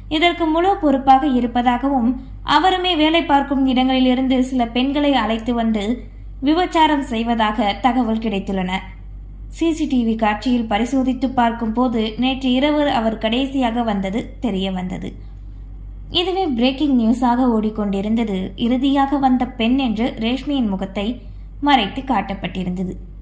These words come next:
ச்சே! எரிச்சலோடு ஹச்சார் கத்தவே, அதே நேரம் அங்கிருந்த பெண்களும் குசுகுசுவென்று பேசினர். அவர்களுக்கு தெரியாதா என்ன இவரின் குணம் என்னவென்று? ஆண்களுக்கு தெரியாமல் இருந்தாலும் பெண்களுக்கு தெரியாமலா இருக்கும்? தங்களின் பாஸ்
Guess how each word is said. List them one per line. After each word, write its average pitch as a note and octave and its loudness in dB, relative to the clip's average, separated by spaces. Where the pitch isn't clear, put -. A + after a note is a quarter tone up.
ச்சே! - -4
எரிச்சலோடு D#4+ 2
ஹச்சார் B3 0
கத்தவே, A3 0
அதே C4+ 2
நேரம் A3 -2
அங்கிருந்த C4 0
பெண்களும் A3 -2
குசுகுசுவென்று C#4+ -2
பேசினர். F3+ -4
அவர்களுக்கு E4 2
தெரியாதா C#4+ 2
என்ன C#4 2
இவரின் B3+ 4
குணம் A#3+ 2
என்னவென்று? G#3+ 0
ஆண்களுக்கு F4+ 0
தெரியாமல் B3+ 4
இருந்தாலும் A3 2
பெண்களுக்கு E4+ -2
தெரியாமலா B3+ 2
இருக்கும்? C4 0
தங்களின் D4+ 4
பாஸ் C4+ 4